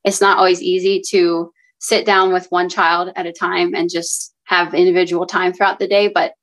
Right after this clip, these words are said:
just trying to be intentional to carve out those times, like, um, with each one. And before bed, you know, just asking them, like, if there's anything they want to talk about or pray about, you know,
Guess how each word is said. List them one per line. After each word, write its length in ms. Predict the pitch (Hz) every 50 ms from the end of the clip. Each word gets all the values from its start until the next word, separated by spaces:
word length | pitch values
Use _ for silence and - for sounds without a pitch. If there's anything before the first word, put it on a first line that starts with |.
| _ _ _ _ -
just 200 | 202 202 - -
trying 240 | - 208 196 190 190
to 60 | 185
be 180 | 175 185 175 170
intentional 800 | 170 170 165 - - 180 175 - - 208 208 202 214 240 269 - _ _ _ _ _ _ -
to 100 | 196 196
carve 280 | - - 185 180 170
out 160 | 175 175 165
those 240 | 185 185 185 180 -
times, 460 | - 185 190 185 185 190 190 190 - -
like, 220 | 170 170 - - - - _ _ _ _ _ _ - - -
um, 280 | 359 349 - - -
with 180 | - 185 - 190
each 180 | 180 185 -
one. 320 | - 180 175 175 175 175 -
And 400 | - - 170 165 156 170 175 175 _ _ _ _ _ _ _ _ _
before 320 | - 202 202 - 208 196 185
bed, 320 | 190 185 180 180 175 175
you 80 | 180 165
know, 160 | 165 165 160
just 200 | 160 175 - -
asking 380 | - 175 175 175 - - 175 170
them, 180 | 175 170 170
like, 220 | 170 170 170 170 - - _ _ _ _ _ _ _ _ _ _ _ - -
if 60 | 180
there's 200 | 180 180 170 170
anything 560 | 175 170 170 170 - 170 170 170 165 170 170 _ _ - _ _ _ _ _ _ _ _ _ _ _
they 100 | - 240
want 160 | 220 - - -
to 40 |
talk 180 | - 233 233 -
about 280 | 233 226 214 214 214 208
or 100 | 170 170
pray 220 | - 233 220 214
about, 440 | 214 214 214 196 190 190 180 - 156
you 120 | 175 185
know, 320 | 180 175 170 165 160 160